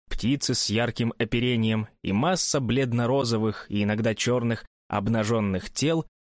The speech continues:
создают радостную праздничную атмосферу.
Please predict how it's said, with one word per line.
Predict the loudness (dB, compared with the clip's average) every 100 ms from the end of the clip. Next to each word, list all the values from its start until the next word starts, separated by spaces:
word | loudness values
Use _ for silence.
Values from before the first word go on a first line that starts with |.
| _ _
создают | -4 -2 0 0 0
радостную | 0 0 0 0 0 0 -2
праздничную | -2 -2 0 2 0 -2 -2 0 0 -2
атмосферу. | -2 -2 -2 -2 -4 -4 -8